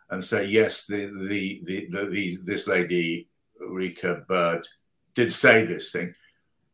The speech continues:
I think, and since she's denied, absolutely categorically ever saying it, and saying, and she's added that she never would have said it, and the, uh,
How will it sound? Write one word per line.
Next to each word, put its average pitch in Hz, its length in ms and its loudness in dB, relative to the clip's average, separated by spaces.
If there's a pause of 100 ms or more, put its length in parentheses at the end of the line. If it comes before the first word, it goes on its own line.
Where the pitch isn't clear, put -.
(380)
I 101 80 -2
think, 202 480 -2
and 110 120 -4
since 180 280 -2
she's 135 400 0
denied, 107 640 6
absolutely 87 880 -4
categorically 101 880 2
ever 87 240 -2
saying 104 460 2
it, 78 220 -10
and 92 140 -10
saying, 90 300 -4
and 95 100 -6
she's 92 200 -6
added 101 380 -2
that 90 120 -8
she 90 220 -6
never 92 340 -4
would 104 220 0
have - 160 2
said 73 260 -2
it, - 180 -4
and 95 140 -4
the, 90 100 -6 (560)
uh, 62 180 -4